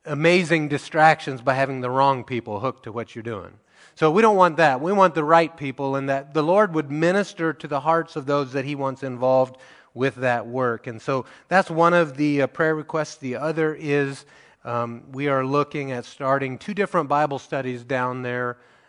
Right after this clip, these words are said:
um, on alternating weeks starting the last week of January. So we would be going down every week for a Bible study, and then in several months' time have a, uh, coming together and kinda like a grand opening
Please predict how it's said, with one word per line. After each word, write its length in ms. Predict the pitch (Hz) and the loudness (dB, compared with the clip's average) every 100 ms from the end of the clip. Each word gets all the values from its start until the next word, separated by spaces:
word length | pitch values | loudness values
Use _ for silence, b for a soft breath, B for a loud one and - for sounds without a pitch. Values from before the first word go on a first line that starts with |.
| _ | _
um, 200 | 120 120 | -12 -8
on 220 | 131 123 | -6 -6
alternating 720 | 127 151 165 160 151 151 131 123 | -2 0 0 0 0 -2 -4 -4
weeks 280 | 139 139 - | -4 -6 -6
starting 360 | 143 131 131 | -2 -2 -2
the 80 | 123 | -4
last 400 | 123 131 135 - | -2 0 -2 -6
week 400 | 131 127 123 - - | -10 -8 -8 -12 -10
of 400 | 120 113 110 104 _ _ 127 | -6 -4 -6 -10 _ _ -8
January. 680 | 131 139 127 101 92 90 _ b b | -4 -2 -4 -8 -12 -16 _ b b
So 140 | _ 127 | _ -8
we 160 | 127 | -6
would 160 | 131 127 | -6 -6
be 80 | 120 | -6
going 280 | 135 131 123 | -4 -4 -4
down 220 | 123 113 | -4 -4
every 280 | 147 170 156 | -4 -2 -2
week 420 | 139 131 131 _ b b | -2 -4 -6 _ b b
for 260 | - 151 160 | -2 4 6
a 60 | |
Bible 360 | 139 139 135 131 | 6 2 2 -4
study, 560 | - 147 127 127 131 135 | -6 -4 -2 -2 -4 -6
and 320 | 135 127 123 | -6 -4 -2
then 200 | 131 131 | -2 -2
in 240 | 131 123 | -6 -8
several 360 | - 156 135 131 | -6 -6 -4 -4
months' 280 | 127 123 - | -4 -6 -8
time 340 | 131 123 120 | -8 -6 -8
have 480 | 110 120 120 110 - B B B | -10 -6 -6 -8 -14 B B B
a, 420 | 127 117 117 117 - _ | -10 -8 -6 -8 -12 _
uh, 300 | 139 110 104 | -12 -10 -10
coming 380 | - 147 139 127 | -6 -4 -4 -6
together 680 | 127 117 123 120 123 123 - | -8 -4 -4 -4 -6 -10 -12
and 340 | 151 120 110 107 _ | -14 -12 -12 -18 _
kinda 220 | - 123 113 | -12 -8 -6
like 160 | 110 | -6
a 60 | 110 | -8
grand 380 | 110 120 117 113 | -8 -8 -8 -8
opening 600 | 117 113 113 104 101 | -10 -10 -12 -14 -16